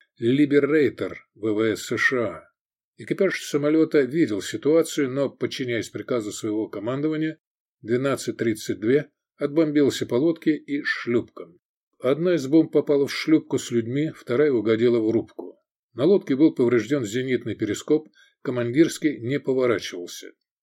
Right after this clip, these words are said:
Вышли из строя семь элементов аккумуляторной батареи, был сорван фланец магистрали водяного охлаждения дизелей,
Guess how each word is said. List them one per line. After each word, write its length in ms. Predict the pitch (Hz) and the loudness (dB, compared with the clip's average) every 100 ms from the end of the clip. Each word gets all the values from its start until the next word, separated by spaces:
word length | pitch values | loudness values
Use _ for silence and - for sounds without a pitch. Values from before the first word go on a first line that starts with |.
| _ | _
Вышли 360 | - 131 - 127 | -2 0 0 -2
из 140 | 117 | -4
строя 300 | - 131 123 | -2 2 2
семь 340 | 110 - 127 123 | 0 0 0 0
элементов 640 | 117 120 127 113 120 - | 0 -2 -4 -4 -6 -6
аккумуляторной 880 | - 113 123 120 117 110 107 110 104 | -4 -4 -2 -2 -2 -2 -4 -4 -4
батареи, 680 | 107 107 104 120 143 143 _ _ _ | -4 0 0 0 -2 -8 _ _ _
был 180 | - 120 | -4 -4
сорван 480 | - 131 117 110 101 | 0 0 0 -2 -6
фланец 520 | - 120 131 127 - | -2 -2 -2 -4 -8
магистрали 720 | 160 120 104 104 - 110 113 107 | -8 -6 -4 -6 -4 -2 0 0
водяного 560 | 110 110 110 107 110 | 0 -2 -2 -2 -2
охлаждения 640 | 101 113 98 98 113 110 | -2 -4 -4 -2 -4 -4
дизелей, 600 | 107 120 95 85 82 82 | -4 -6 -6 -8 -10 -16